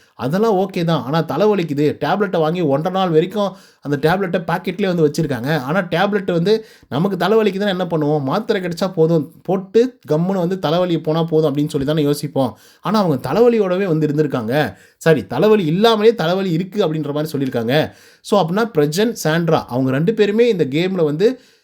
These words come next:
திவ்யா அவர்கள் வந்து யூஸ் பண்ணிட்டாங்க அப்படின்ற மாதிரி அவங்க ரெண்டு பேருமே ஃபீல் பண்ணியிருக்காங்க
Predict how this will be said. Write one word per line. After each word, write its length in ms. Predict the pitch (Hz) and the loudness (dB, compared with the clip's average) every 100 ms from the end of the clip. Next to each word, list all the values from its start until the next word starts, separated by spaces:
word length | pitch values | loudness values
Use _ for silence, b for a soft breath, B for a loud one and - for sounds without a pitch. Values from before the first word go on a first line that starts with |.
| b _ | b _
திவ்யா 300 | 147 180 220 | -2 4 4
அவர்கள் 260 | 190 165 151 | 4 2 2
வந்து 140 | 175 156 | -2 0
யூஸ் 220 | 226 254 - | 0 -2 -4
பண்ணிட்டாங்க 400 | 175 156 143 143 | -4 -2 -2 0
அப்படின்ற 300 | 139 139 131 | 0 -2 -2
மாதிரி 200 | 135 196 | -2 -2
அவங்க 200 | 151 151 165 | 2 2 2
ரெண்டு 200 | 160 151 | 0 0
பேருமே 240 | 151 170 165 | 0 0 -2
ஃபீல் 220 | 165 170 | -2 0
பண்ணியிருக்காங்க 460 | 135 123 113 107 | -2 0 -2 -2